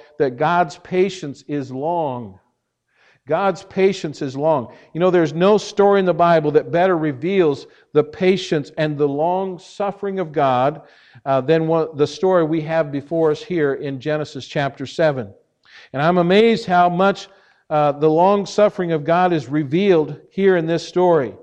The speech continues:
Now, in our previous study, we have, uh, already no-, noticed a man by the name of Methuselah.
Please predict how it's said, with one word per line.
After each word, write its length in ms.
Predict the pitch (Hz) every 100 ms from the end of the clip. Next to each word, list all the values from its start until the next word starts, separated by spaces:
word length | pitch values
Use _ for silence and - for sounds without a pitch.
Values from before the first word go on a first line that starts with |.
| _ _ _ _ -
Now, 160 | 165
in 140 | 170 208
our 100 | 202
previous 560 | 208 233 220 190 -
study, 580 | - 208 208 156 151 151 _ _ _ _ _ _
we 300 | 151 175 165
have, 360 | 151 156 143 147
uh, 220 | 147 139
already 420 | 160 170 196 196
no-, 560 | 165 185 202 170 143 -
noticed 560 | 151 185 202 147 143 -
a 100 | 151
man 400 | 147 156 190 196
by 80 | 175
the 100 | 165
name 260 | 165 175 170
of 240 | 156 -
Methuselah. 920 | 147 156 156 190 208 165 156 143 123